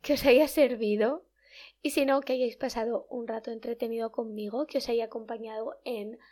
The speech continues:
alguna cosa que os, que hayáis hecho mientras me escuchabais. Y, y nada, que espero que paséis un día súper guay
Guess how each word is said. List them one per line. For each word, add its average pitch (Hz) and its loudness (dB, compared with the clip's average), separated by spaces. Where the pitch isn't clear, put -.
alguna 226 0
cosa 240 2
que 208 4
os, - -6
que - 4
hayáis 214 6
hecho 220 2
mientras 254 0
me 214 -4
escuchabais. 214 -2
Y, 220 -10
y 262 -4
nada, 269 -2
que - -4
espero 262 2
que 294 -2
paséis 247 -2
un 240 -6
día 240 -2
súper 226 -8
guay 214 -8